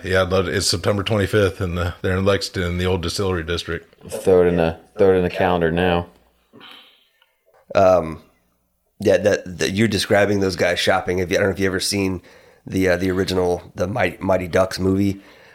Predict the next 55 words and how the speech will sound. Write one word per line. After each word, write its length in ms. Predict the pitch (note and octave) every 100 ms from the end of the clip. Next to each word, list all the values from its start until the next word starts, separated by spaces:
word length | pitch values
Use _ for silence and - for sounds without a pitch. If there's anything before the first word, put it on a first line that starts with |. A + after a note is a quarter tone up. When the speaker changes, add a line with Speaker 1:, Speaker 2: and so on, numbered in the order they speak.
| -
Speaker 3:
Whenever 280 | G2+ G2 A2
Speaker 1:
Oh, 60 | G#2+
Speaker 3:
he 60 | G#2
Speaker 1:
yeah. 60 |
Speaker 3:
gets 180 | A2 A2
the 160 | - F#2+
spon-, 280 | - F#2+ -
their 160 | F#2 F2
sponsorship 640 | - G2 F#2+ G2 - G2+
and 80 | F2
they 80 | F#2
get 100 | F#2
Speaker 1:
Yeah. 60 | F#2
Speaker 3:
to 40 |
go 80 | F#2+
buy 240 | D#2+ F#2
new 180 | F#2 F#2+
gear, 460 | - F#2+ G2 G#2 G2+
Speaker 1:
Yeah. 180 | G2+ F#2+ -
Speaker 3:
and 100 | F#2+
they're 80 |
going 260 | F2 F#2 F#2
through 120 | F#2
the 80 | F2+
pro 220 | - F#2+
shop 360 | F#2 F#2 F#2 F2+
and 140 | F2+
just, 160 | F2 E2+
like, 160 | F2 E2
going 200 | F2+ E2+
crazy 420 | - F2+ E2+ F#2+
Speaker 1:
Oh, 140 | A2
Speaker 3:
over 80 | G#2
all 40 | F#2+ A2
Speaker 1:
that's, 140 | F#2+
Speaker 3:
the 40 | A#2+
Speaker 1:
that's 180 | A2 G#2+
Speaker 3:
equipment. 220 | G2 G#2+
Speaker 1:
exactly 260 | A2 A#2
how 180 | G#2 G2+
it 80 | F#2
was. 600 | G#2 G#2 G2+ - D3+ -
Speaker 3:
<laughs> 40 | -
Speaker 1:
You 100 | G2+
know, 180 | G2+ G#2
and 100 | A2
they're 100 | A2
over 140 | G#2
there, 180 | G2+ G2+
of 100 | G2+
course, 240 | - A2+ -
looking 180 | G#2+
at 140 | G#2+ F#2+
all 220 | G#2 G#2+
the, 200 | G#2 F2